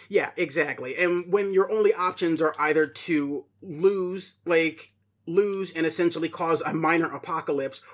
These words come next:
or force a draw at the, at the cost of your own life, it starts to become,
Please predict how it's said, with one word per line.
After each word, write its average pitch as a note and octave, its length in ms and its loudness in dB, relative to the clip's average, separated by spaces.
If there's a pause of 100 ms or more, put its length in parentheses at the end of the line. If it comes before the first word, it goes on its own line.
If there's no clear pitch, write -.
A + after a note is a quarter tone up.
(160)
or C#3+ 340 2
force F3 480 0
a D#3 80 0
draw C#3 580 -2
at C#3 300 -10
the, C#3+ 360 -6
at C#3 120 -8
the D#3 80 -6
cost D3+ 300 -2
of C3 100 -2
your C#3 180 -2
own C3+ 240 -8
life, C#3 320 -6 (360)
it E3 120 0
starts E3+ 320 -2
to F3+ 100 -2
become, C#3+ 680 -2